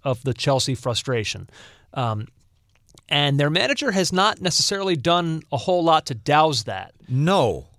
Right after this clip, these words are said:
Speaker 2: Uh, post-match to Des Kelly of B T, Des Kelly of B T asks, uh, "Did Romelu Lukaku get enough service?" A question along those lines.
Speaker 1: Mm-hmm.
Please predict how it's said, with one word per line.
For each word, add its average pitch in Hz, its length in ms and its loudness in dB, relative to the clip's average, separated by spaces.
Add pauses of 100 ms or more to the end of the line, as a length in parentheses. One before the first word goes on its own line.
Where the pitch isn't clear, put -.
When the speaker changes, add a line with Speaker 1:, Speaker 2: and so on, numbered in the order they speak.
(160)
Speaker 2:
Uh, 151 400 2 (260)
post-match - 760 2 (560)
to 139 300 4
Des 143 220 2
Kelly 143 300 0
of 117 140 -2
B 131 160 0
T, 113 280 -2
Des 131 200 0
Kelly 135 280 -2
of 120 100 0
B 127 160 -2
T 123 300 -2
asks, 120 680 0 (440)
uh, 117 280 0 (200)
"Did 165 220 0
Romelu 190 500 -2
Lukaku 170 340 -2
get 170 140 0
enough 165 220 -4
service?" 175 680 -2
A 156 160 -6
question - 460 -4
along 143 240 2
those 120 160 2
lines. 104 300 -4
Speaker 1:
Mm-hmm. 113 140 -2